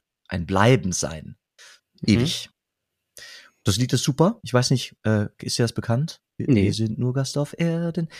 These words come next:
Speaker 1: Egal. Vielleicht ist das nur im katholischen, ähm, Gotteslob und nicht in evangelischen, ähm, Kirchen verbreitet. Aber ich, es wird oft gesungen bei Beerdigungen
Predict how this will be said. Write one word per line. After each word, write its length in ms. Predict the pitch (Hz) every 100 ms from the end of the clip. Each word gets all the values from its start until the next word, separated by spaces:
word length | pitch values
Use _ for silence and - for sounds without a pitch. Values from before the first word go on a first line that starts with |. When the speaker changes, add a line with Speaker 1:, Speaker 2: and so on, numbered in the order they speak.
| -
Speaker 1:
Egal. 520 | 131 113 120 151 180 - _ _ _ _ _
Vielleicht 220 | - 123
ist 80 | 117
das 160 | 117 123
nur 100 | 117
im 120 | 107
katholischen, 640 | 110 - 120 123 120 113 107
ähm, 200 | - 101
Gotteslob 600 | 101 107 120 113 113 113 _ _ _ _ _ _ _ _ _ -
und 100 | 117
nicht 180 | 98 101 101
in 200 | 90 87
evangelischen, 720 | - - 90 104 101 98 95 -
ähm, 560 | 92 90 90 95 - -
Kirchen 300 | - 104 95
verbreitet. 580 | 92 87 95 113 156 - - - - - - -
Aber 380 | 107 110 107 -
ich, 440 | 107 - - - - _ -
es 140 | 107
wird 120 | 147
oft 220 | 160 -
gesungen 400 | 175 139 147 170
bei 140 | 143 127
Beerdigungen 800 | 113 104 127 131 135 147 196